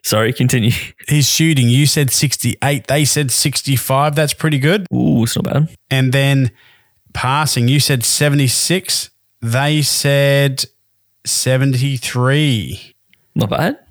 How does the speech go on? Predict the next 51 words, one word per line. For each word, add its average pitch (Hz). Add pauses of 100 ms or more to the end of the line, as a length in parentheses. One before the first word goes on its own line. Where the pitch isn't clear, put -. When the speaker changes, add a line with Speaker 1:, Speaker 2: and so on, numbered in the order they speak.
(260)
Speaker 2:
At 165
the 160
moment, 143
you're 123
even 127 (120)
because 120
you've, 117 (220)
you've 127
stripped -
seven 139
at 123
the, 120
at 131
the 113
pace, 139
and 127
then 127
you've 120
picked 139
up 123
the 127
other 120
seven. 123
So 120 (640)
there's 120
a, 123
there's 131
a 127
zero 139
difference 120
so 123
far 120
if 113
you -
add 120
them 117
all 113
together. 123
That's 123
going 117
quite 110
well. 131 (160)
Speaker 1:
Perfect. 101
Yeah, 101
brilliant. 90
Speaker 2:
Uh, 76
you 139
chose 151
seventy 156
for 143
dribbling. 151